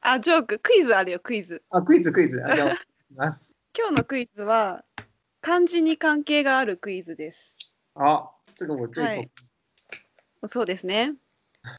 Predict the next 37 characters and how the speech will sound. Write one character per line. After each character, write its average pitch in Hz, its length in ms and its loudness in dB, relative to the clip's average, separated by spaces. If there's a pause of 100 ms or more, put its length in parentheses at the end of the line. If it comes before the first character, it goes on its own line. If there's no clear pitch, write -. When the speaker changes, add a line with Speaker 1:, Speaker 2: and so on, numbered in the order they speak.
Speaker 1:
漢 339 200 2
字 359 140 -2
に 359 80 -2
関 370 220 -2
係 370 120 -4
が 370 100 2
あ 370 40 2
る 381 80 -2
日 269 160 2
本 311 260 2
語 302 120 0
の 277 100 -6
ク 269 100 -8
イ 226 80 -4
ズ 175 120 -14
で 156 80 -10
す。 - 200 -20
い 233 60 -14
き 247 100 -14
ま 233 360 -4
す。 - 120 -20
は 277 140 -8
い。 269 100 -8 (760)
口 370 420 -6
が、 403 340 0 (400)
口 - 280 -14
ね。 240 260 -10
口 294 300 -6
が 320 100 2
三 294 240 0 (160)
つ 339 120 -4
あ 370 140 2
る 208 360 2 (260)
も 208 180 -4
の 233 180 0
っ 233 60 -14 (140)
て 170 260 -4